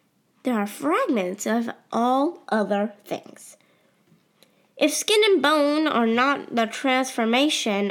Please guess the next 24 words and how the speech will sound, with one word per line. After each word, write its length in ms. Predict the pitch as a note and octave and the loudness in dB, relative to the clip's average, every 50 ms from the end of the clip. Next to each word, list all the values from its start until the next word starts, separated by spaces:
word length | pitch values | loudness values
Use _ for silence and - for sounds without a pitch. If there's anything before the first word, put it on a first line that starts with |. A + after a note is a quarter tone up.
| - | -2
of 160 | - G3 G3+ G3 | -2 -4 -4 -2
something 420 | - A3 G#3 G3+ - F3+ F3+ - | -2 -4 -4 -4 -4 -6 -6 -2
else, 460 | - C#4 C4+ A#3+ A#3+ A#3+ - - - - - - - - - - - _ _ _ _ _ _ _ _ _ _ _ _ _ - | 0 0 0 0 -2 -4 -6 -10 -16 -18 -20 -20 -20 -20 -20 -20 -20 _ _ _ _ _ _ _ _ _ _ _ _ _ -6
there 360 | - A#3 A3+ A3 G#3+ G#3 G#3+ | -2 2 2 4 4 4 4
must 300 | A3 A3+ B3+ - - - | 2 2 0 -2 -2 -4
also 640 | C#4 D#4+ G#4 B4+ - - F#4+ B3+ G#3+ F3+ C#3 G3 G#3 - - _ _ _ _ _ _ | -4 -2 -2 -4 -2 0 2 2 2 2 0 -2 -6 -10 -18 _ _ _ _ _ _
be 280 | - G3+ F#3 G#3 A3 - - | -8 -6 -6 -8 -10 -10 -8
a 120 | G3 G3+ | -10 -8
skin 500 | - - - - - - - A#3 A3+ G#3 | -8 -10 -10 -10 -10 -6 -4 -2 -2 0
and 240 | G#3+ A3+ A#3+ A#3+ A3+ | 0 0 0 0 0
bone, 320 | B3 C4 B3 F#3 G#2+ - F#3+ | 0 0 0 -2 -2 -4 -8
he 180 | - - - | -10 -14 -16
thought, 400 | - - - - - - - - _ _ _ _ _ _ _ _ _ - - _ _ _ _ _ _ - | -12 -10 -8 -8 -8 -8 -10 -14 _ _ _ _ _ _ _ _ _ -20 -20 _ _ _ _ _ _ -2
in 200 | - A#3+ A#3+ A#3 | 0 2 2 2
the 60 | A#3 | 2
milk 360 | A#3 B3 C4+ D#4+ F4+ F4 - | 2 4 2 2 2 0 -2
we 80 | C4+ A#3 | -2 -2
drink 380 | G#3+ G#3+ G#3+ G#3+ A3+ B3 - - _ _ _ | 0 0 2 2 2 0 -2 -8 _ _ _
and 400 | - A3 A#3 C4 C#4+ D4 D4+ C#4+ | -2 0 2 2 2 2 2 2
in 160 | C4 C#4 C#4+ C#4+ | 2 2 0 0
the 100 | C#4+ C#4+ | -2 -4
food 380 | C#4+ - E4 E4+ D#4+ C#4 G#3+ | -4 -2 -2 0 0 -2 -2
we 100 | G3 G3 | -4 -6
eat. 460 | F#3+ - - B3 C4+ - - - - | -8 -8 -10 -10 -10 -10 -10 -10 -12